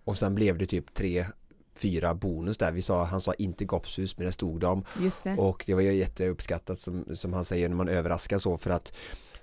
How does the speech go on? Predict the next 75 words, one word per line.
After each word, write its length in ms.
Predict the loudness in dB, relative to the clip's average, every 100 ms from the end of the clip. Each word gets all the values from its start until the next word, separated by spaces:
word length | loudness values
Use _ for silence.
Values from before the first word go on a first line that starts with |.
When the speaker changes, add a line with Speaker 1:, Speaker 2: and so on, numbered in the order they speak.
| -20 _ -18 -16 -18 -20 -12
Speaker 1:
för 120 | 0
jag 60 | 4
vet, 140 | 4
för 80 | 4
dem 240 | 6 6 6
så 120 | 4
känns 220 | 4 4
det 80 | 2
som 120 | 0
så 40 | 2
här, 80 | 2
"Ah, 40 | 2
men 40 |
herregud, 360 | 2 2 0 0
vi 60 |
kan 100 | 0
inte 80 | -2
stå 120 | -2
tätare 340 | -2 -2 0 0
nu, 80 | 2
eller 100 | 0
vi 60 |
hinner 200 | 0 0
inte", 160 | 0 0
eller 140 | 2
vad, 180 | 2 4
vad. 240 | 4 4 2
Men 100 | 0
för 60 |
Speaker 2:
Ja. 60 | 0
Speaker 1:
mig 320 | 4 4 4
så 140 | 4
är 40 | 4
ju 300 | 6 4 2 -2 -12
varje 280 | 2 4 4
kilometer 680 | 2 0 0 2 0 0 -2
nästan 240 | 0 0
under 80 | 0
hela 160 | 0
dagen 360 | 2 4 6 4
ganska 260 | 0 -2 0
lång, 360 | 4 4 2
eh, 380 | -2 -2 -2 -2 -4
tid 340 | -4 -4 -2
av 240 | -2 -2 -4
total 420 | -6 0 2 2
ensamhet. 760 | 0 -2 -4 0 0 0 -2 0
Speaker 2:
Mm. 180 | 2 0 -4 -4
Speaker 1:
Där 80 |
du 60 | 2
bara 180 | 4 4
är 40 |
i 60 | 2
dig 100 | 4
själv. 200 | 4 4
Så, 160 | 0
så 120 | -4 2
varje 200 | 4 6
gång 120 | 4
du 60 |
ser 580 | 0 -2 0 4 4 4
en, 200 | 0 0 -2
en, 180 | -2 -2
en 120 | 0
levande 380 | 2 2 0 -2
själ 400 | 2 4 4 2
som 200 | 0 0
hejar 260 | 2 0
på 160 | 2 2
dig 100 | 2
eller 120 | 2
någonting, 400 | 0 -2 -2 -2
eller 100 | -2
finns 320 | -2 -2 -2 -2
där, 220 | -2